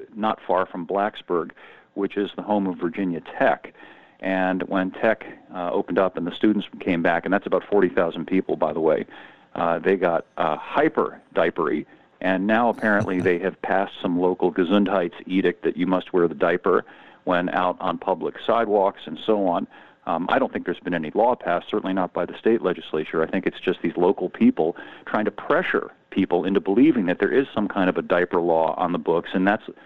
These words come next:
Speaker 1: I think, to a great extent why people are complying, 'cause they actually have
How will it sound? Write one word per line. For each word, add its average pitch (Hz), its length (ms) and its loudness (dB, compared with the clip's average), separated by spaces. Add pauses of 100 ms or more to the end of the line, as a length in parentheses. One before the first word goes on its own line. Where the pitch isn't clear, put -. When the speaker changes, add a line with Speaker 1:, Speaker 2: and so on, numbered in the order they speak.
(300)
Speaker 1:
I 98 80 -2
think, 95 280 -4
to 95 120 6
a 87 80 4
great 98 240 2
extent 92 320 -4
why 87 140 0
people 92 320 0
are 82 80 0
complying, 98 500 -2
'cause - 140 -4
they 101 100 4
actually 98 360 -2
have - 120 0